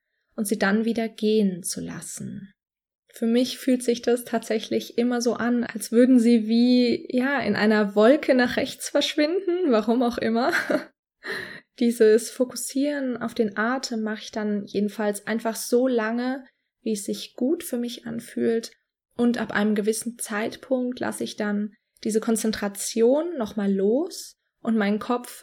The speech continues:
einfach genau das machen, was immer er gerade tun möchte. Also eben das Gegenteil, vollkommen unfokussiert.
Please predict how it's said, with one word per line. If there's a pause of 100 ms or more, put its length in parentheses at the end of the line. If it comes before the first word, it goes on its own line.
(120)
einfach
genau
das
machen, (240)
was
immer
er
gerade
tun
möchte. (320)
Also
eben
das
Gegenteil,
vollkommen (140)
unfokussiert.